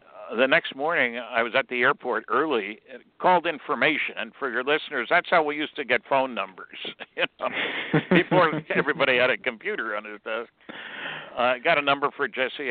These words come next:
Speaker 1: A. Marcel, and he told me his story, and I was very favorably impressed.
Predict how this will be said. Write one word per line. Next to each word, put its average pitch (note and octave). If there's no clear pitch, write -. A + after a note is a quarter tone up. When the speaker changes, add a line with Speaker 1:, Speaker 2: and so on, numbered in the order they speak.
Speaker 1:
A. B2
Marcel, A#2+
and C#3+
he G2
told D3+
me D3
his A2
story, A2
and B2+
I B2
was B2
very G3
favorably F#3+
impressed. D#3